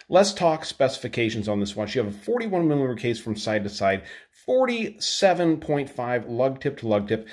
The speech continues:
I'm measuring just under twelve millimeters of thickness from the case back to the top of this flat sapphire crystal, and the watch employs twenty-two millimeter lug openings. All three sixteen L stainless steel construction on this watch, as you can see.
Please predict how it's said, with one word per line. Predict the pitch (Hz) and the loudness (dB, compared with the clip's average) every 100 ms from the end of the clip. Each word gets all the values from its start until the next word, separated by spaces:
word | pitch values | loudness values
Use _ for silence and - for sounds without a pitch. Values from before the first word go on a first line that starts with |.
| - - | -20 -6
I'm | 123 127 | 0 4
measuring | 131 123 123 117 | 4 4 0 0
just | 110 135 - | 2 2 2
under | - 123 120 | -4 -2 -2
twelve | - 117 | 0 0
millimeters | 113 113 110 104 101 | 2 0 0 0 -2
of | 95 | -6
thickness | - 143 135 123 | -6 -4 -2 -4
from | - | -2
the | 101 | -2
case | 101 - 123 | -4 -6 -6
back | 113 117 117 - - - | -4 -2 -2 -4 -16 -14
to | - | -4
the | 202 | -4
top | - 120 110 | 2 2 2
of | 104 | -2
this | 98 101 | -4 -6
flat | - 117 107 | -2 -2 -2
sapphire | - 110 98 101 92 | -2 -2 -2 -4 -6
crystal, | 90 123 113 120 110 - - - | -4 -4 -2 -2 -2 -6 -20 -2
and | 151 | 2
the | 147 | 4
watch | 123 120 127 | 6 4 2
employs | 107 110 104 101 - | -4 0 0 -2 -10
twenty-two | - 107 104 104 107 | -6 -4 -4 -6 -6
millimeter | 95 90 85 85 | -6 -6 -8 -4
lug | 90 101 | -2 0
openings. | 101 - 90 87 - - - _ | 0 -2 -6 -8 -12 -20 -20 _
All | - 151 | 4 6
three | 151 156 160 | 6 0 0
sixteen | 156 156 151 - 135 | 0 -2 -4 -4 0
L | 120 | 0
stainless | 110 - 117 110 107 | -2 -4 -2 -2 -2
steel | - 113 | -2 -2
construction | 104 101 - 135 131 - 135 | -2 -6 -4 -2 -2 -2 -2
on | 123 | 0
this | 120 113 | -2 -2
watch, | 117 113 110 | -2 -2 -4
as | 98 | -6
you | |
can | 104 95 | -6 -6
see. | - 127 123 | -8 -4 -4